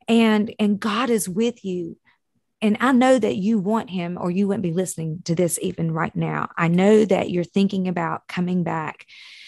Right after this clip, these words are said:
And, and Janet, I wanna ask you this, this one last question, because we gotta wrap it up in just a few minutes. But maybe this person is thinking about, "Okay, I, I've been pulled, I've been living this lifestyle, but I'm ready to come out, but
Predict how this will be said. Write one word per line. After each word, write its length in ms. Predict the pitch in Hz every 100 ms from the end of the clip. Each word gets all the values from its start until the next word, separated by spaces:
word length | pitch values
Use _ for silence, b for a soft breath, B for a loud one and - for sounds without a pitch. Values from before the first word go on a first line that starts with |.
| B B -
And, 520 | 226 220 214 - 220 -
and 140 | 214
Janet, 300 | 240 240 -
I 60 | 226
wanna 160 | 254
ask 300 | - 208 196 208
you 80 |
this, 380 | 190 185 170 - -
this 180 | 175 -
one 280 | 190 196 185
last 260 | 175 175
question, 640 | - 175 170 - 165 160 160
because 280 | 165 170 175
we 60 |
gotta 180 | 175 170
wrap 200 | 170 165
it 60 | 175
up 140 | 170
in 60 | 170
just 180 | 170 165
a 40 |
few 140 | - 175
minutes. 420 | 175 170 - - B B B B B _
But 340 | 208 202 - - _ -
maybe 380 | 180 233 240 277
this 180 | 269 -
person 380 | 233 226 196
is 140 | 185 -
thinking 320 | 196 196 190
about, 240 | 175 170 -
"Okay, 600 | 196 - 180 175 170 -
I, 220 | 170 185
I've 80 | 175
been 180 | 214 220
pulled, 560 | - 202 196 196 196 - -
I've 160 | 196 170
been 300 | 175 175 185
living 380 | 190 202 190
this 260 | 190 180 -
lifestyle, 600 | 180 180 - 175 165 170
but 360 | 160 175 175 - b b b b b
I'm 180 | 202 202
ready 220 | 220 254
to 80 | 208
come 220 | - 220
out, 180 | 202 208
but 160 | 208